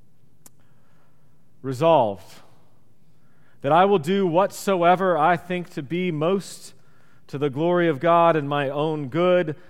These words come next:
profit, and pleasure in the whole of my duration, without any consideration of the time, whether now or never so many myriads of ages hence. Resolved to do whatever I think to be my duty,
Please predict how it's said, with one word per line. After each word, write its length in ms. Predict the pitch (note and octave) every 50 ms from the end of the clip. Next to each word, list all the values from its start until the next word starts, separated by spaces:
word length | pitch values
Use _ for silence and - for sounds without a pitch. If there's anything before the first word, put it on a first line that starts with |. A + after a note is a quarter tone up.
| - -
profit, 500 | - - - F#3+ F3+ E3+ - F#3 F3 - -
and 200 | C#3 C3+ C3+ A#2
pleasure 500 | - - - F#3 F3 E3+ C3+ E3 F3 E3
in 120 | C#3+ C3+ D3
the 80 | C#3
whole 360 | - - A3 A#3 A#3 A#3 A3
of 80 | F#3+ D#3
my 180 | F3 F3+ F3+ E3+
duration, 600 | D3+ D#3+ D3+ E3+ F#3+ F#3+ F3+ - - D3+ C3 - - - - -
without 320 | F#3 F#3 G3 F3+ D#3+ -
any 240 | F#3 G#3+ A#3 B3 A#3+
consideration 760 | - - G3+ F3 - - A3+ G3 F#3+ F#3+ G3+ G3 G3 - F#3
of 80 | E3 C3+
the 80 | D#3+
time, 480 | - - - G#3 G#3 G3+ F#3+ F3 D3+ - - - C#3
whether 280 | - F#3+ G3+ F3+ F#3+ F3
now 580 | D#3+ E3 F#3+ G#3 A3 A3 A3 A3 A3+ A3 G3 - - F3 -
or 140 | - D#3+ E3+
never 400 | E3 D#3+ F3 G3 G3+ F3+ G3 F#3
so 300 | - - - G#3+ G#3 G3+
many 260 | F#3+ F#3+ F#3+ F#3+ F#3
myriads 840 | E3+ D#3+ E3+ F#3+ G3+ G3 F#3+ F#3+ F#3+ F#3 F#3+ F3 D3 C3+ - - - - - - - -
of 120 | - C3+ C#3
ages 380 | D3+ D#3+ D3 - D3 B2 -
hence. 580 | - F3 E3+ D3 A#2+ G2+ - - - - - - - - - - - - - -
Resolved 800 | C#3 E3 D#3 A#2+ E3+ G3+ G#3+ G#3+ G#3 G3 F3+ C#3 - - - -
to 80 | G3+
do 160 | F3 F3 A3 G#3
whatever 360 | G#3+ A3 A3+ A3 G3 G#3 F#3+
I 100 | F3+ E3+
think 360 | - - A3 A#3 A3+ F#3+ -
to 100 | - G3
be 180 | E3 C3+ F#3+ G3+
my 260 | F#3+ F#3 F3 E3+ E3+
duty, 560 | D3 A#2+ F3 G#3+ A3+ G3+ F#3+ D3+ C#3 B2 G2